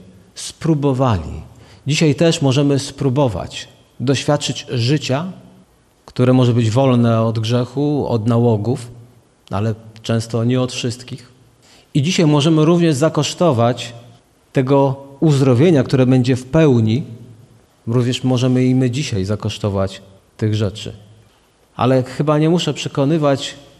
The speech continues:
że zakosztować i mamy zwrot mocy przyszłego wieku. Bo ten przyszły wiek, wiek,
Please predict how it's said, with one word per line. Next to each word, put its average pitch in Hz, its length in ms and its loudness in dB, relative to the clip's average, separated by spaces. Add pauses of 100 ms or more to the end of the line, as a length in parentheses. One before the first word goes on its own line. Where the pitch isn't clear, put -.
(120)
że 117 340 4 (260)
zakosztować 143 1040 0 (260)
i 135 80 2
mamy 139 300 2
zwrot 135 320 -2 (880)
mocy 147 420 2 (160)
przyszłego 135 600 0
wieku. 87 440 -6 (540)
Bo 113 400 0
ten 120 180 2
przyszły 131 440 2
wiek, 98 440 -2 (460)
wiek, 123 340 0